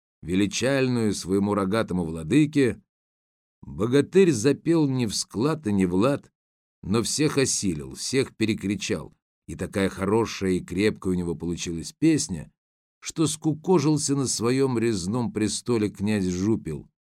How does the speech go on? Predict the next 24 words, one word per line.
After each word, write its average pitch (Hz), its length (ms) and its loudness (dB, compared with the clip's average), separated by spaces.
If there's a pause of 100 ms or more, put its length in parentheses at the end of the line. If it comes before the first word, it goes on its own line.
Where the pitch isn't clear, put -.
(140)
задрожал 123 800 2
и 143 40 6
растёкся 139 720 -2
зелёной 123 480 2
грязью, 110 540 2
из 82 240 -4
которой 104 420 0
некогда 101 720 -2 (380)
и 92 120 0
вышел 123 520 2
в - 80 -10
князья. 98 680 -2 (800)
А 92 120 -6
жестокая 117 680 2
отравительница, 107 1040 0
гордая 104 520 2
княгиня 98 540 0
Абсурда, 95 680 -6 (440)
в 110 120 0
испуге 165 440 0
сорвала 143 500 2
с 143 80 -4
себя 127 220 -2
нарядное, 120 840 -2